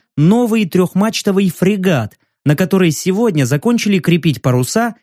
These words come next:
и прочие снасти, в которых Кейн мало разбирался. А спрашивать у Рипла желания не было. Недавно он сделал такую глупость, и повёрнутый на кораблях Валио во всех деталях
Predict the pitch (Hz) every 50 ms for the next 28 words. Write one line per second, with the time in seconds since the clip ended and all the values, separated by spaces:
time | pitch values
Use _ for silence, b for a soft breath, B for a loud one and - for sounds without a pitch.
0 | _ _ 233 247 247 - 220 214 208 208 208 - 220 214 214 202 - 190 175 151
1 | 131 117 - - - - 107 98 - _ _ _ _ _ - - 160 139 156 156
2 | 143 135 - - _ 240 254 233 214 202 208 226 233 208 156 127 123 123 113 107
3 | 113 123 123 123 117 110 107 98 - - - - _ _ _ _ _ _ _ _
4 | _ _ _ - 143 165 - - - 220 233 233 - - 220 208 214 - - 214
5 | 226 247 269 254 170 147 147 131 110 113 190 214 220 208 202 196 185 170 160 156
6 | 139 127 113 110 110 107 98 - - _ _ _ _ _ _ _ _ _ 143 160
7 | 165 185 196 190 190 185 185 185 185 160 151 156 233 269 254 208 160 135 117 -
8 | 156 143 - - 156 143 143 139 117 143 156 151 127 110 - 120 104 - - -
9 | _ _ _ _ _ _ - 135 147 - 202 208 214 240 240 226 220 220 196 -
10 | 208 190 185 180 - 190 190 196 190 196 202 196 180 - - 175 208 254 254 220
11 | 175 143 123 113 107 98 95 147 165 - - - - 269 262 254 208 185 175 226
12 | 202 - _ - 190 170 143 127 120 110 104 -